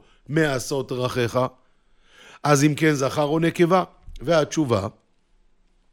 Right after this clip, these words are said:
בספרים הקדושים זכר ונקבה זה לא קשור לבן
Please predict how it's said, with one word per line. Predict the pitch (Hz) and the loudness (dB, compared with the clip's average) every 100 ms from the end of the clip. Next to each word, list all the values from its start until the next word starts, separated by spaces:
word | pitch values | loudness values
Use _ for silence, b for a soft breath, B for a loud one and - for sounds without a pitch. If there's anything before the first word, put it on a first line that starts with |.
| _ B B B - | _ B B B -8
בספרים | 147 - 139 160 170 | -6 -4 -2 0 0
הקדושים | 143 143 - 175 147 | 0 0 2 2 2
זכר | 120 135 - 160 165 | 2 0 2 0 2
ונקבה | 139 135 135 135 120 151 131 123 - b b b | -2 -4 -2 -2 6 8 8 4 -2 b b b
זה | 147 | -6
לא | 185 202 | -4 -2
קשור | 160 - 151 | 0 2 4
לבן | 139 120 143 151 135 131 | 4 4 2 2 2 -4